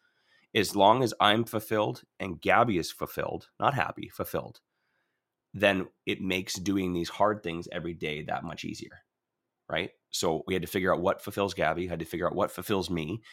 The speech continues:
and making sure that we are checking off those boxes of fulfillment every day. Did Wayne get love and connection? Did Wayne get growth? Did Wayne get, um, certainty? Did Wayne get uncertainty? And did Wayne ge-, give contribution? Did I do all those things? Yes. Good.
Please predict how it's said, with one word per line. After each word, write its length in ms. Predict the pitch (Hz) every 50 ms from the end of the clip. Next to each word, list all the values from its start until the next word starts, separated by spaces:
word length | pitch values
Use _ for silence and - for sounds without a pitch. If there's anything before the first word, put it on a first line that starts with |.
| - - _
and 100 | - 92
making 240 | 92 87 78 90 90
sure 160 | - - 95
that 80 | 80 80
we 120 | 78 87
are 80 | 90 85
checking 380 | - - - 90 - - 113 98
off 240 | 92 92 90 -
those 180 | - 90 87 -
boxes 460 | - 90 92 98 95 - - 87 76
of 100 | 85 76
fulfillment 440 | - 85 - - 117 107 90 80 -
every 140 | 82 82 85
day. 260 | 92 98 85 78 76 - _ - - - -
Did 140 | 90 85 82
Wayne 240 | 85 87 90 95 90
get 400 | 87 90 82 73 - - - - - _ _ -
love 140 | 87 87 85
and 80 | 82
connection? 340 | - - 85 80 - - 90
Did 100 | 85 80 85
Wayne 220 | 90 87 90 87
get 260 | 80 90 82 - -
growth? 360 | - - 92 87 78 - - - _ _ _ _
Did 140 | - 80 80
Wayne 280 | 90 92 95 95 90
get, 420 | 85 90 85 82 - - - - - _ _ _ _ _ _ -
um, 320 | - 90 87 90 87 87 87
certainty? 420 | - 110 101 87 85 - 80 78
Did 160 | 73 87 82 82
Wayne 200 | 95 95 98 90
get 160 | 90 92 - -
uncertainty? 640 | 95 95 95 90 - - 78 - - 82 - 78 78 -
And 100 | - 85
did 220 | 90 87 82 80
Wayne 320 | 90 92 95 95 98 92 78
ge-, 380 | 87 90 85 85 80 78 76
give 180 | - 98 90 78
contribution? 640 | - - 87 82 - 80 - 76 69 - - - - - _ _ _ _ _ _ _ _ _ _ _ _ _ _
Did 120 | - 90
I 80 | 87 85
do 180 | 78 85 85 92
all 180 | 95 101 104
those 180 | 92 117 113 -
things? 300 | 123 80 76 - - - -
Yes. 320 | - 92 110 139 - -
Good. 320 | - - - 80 65 -